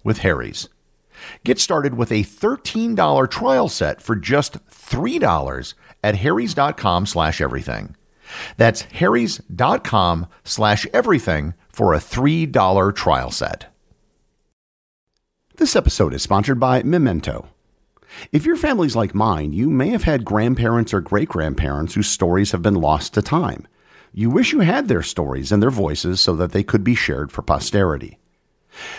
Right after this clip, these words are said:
Memento is a company that helps families and individuals record important events.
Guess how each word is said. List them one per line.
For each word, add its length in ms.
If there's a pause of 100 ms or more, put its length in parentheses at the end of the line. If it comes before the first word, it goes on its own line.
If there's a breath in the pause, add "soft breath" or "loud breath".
(120)
Memento 420
is 120
a 40
company 380
that 140
helps 220
families 440
and 100
individuals 580
record 480
important 460
events. 520